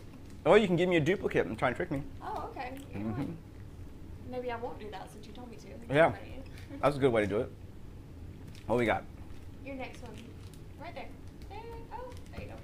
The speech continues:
Speaker 1: There it is. Hmm.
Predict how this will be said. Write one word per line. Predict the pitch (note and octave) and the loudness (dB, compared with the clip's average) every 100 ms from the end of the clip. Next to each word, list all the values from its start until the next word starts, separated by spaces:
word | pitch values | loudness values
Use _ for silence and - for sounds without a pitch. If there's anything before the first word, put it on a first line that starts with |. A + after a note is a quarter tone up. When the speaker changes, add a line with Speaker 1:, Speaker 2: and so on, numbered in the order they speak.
| - - | -12 2
Speaker 1:
There | A2+ | 4
it | F#2+ | 4
is. | E2+ - - - - - - - - - - - - - - - - - - - - - - - - - - - - - - - - - - - - - - - - - - - - - | 0 -6 -14 -12 -12 -12 -12 -12 -12 -12 -12 -12 -12 -12 -12 -12 -12 -12 -12 -14 -14 -14 -14 -12 -12 -12 -12 -12 -12 -14 -14 -14 -14 -14 -14 -12 -12 -12 -12 -12 -12 -12 -12 -12 -12 2
Hmm. | E3+ D#3+ A#2 F#2+ | 6 8 6 4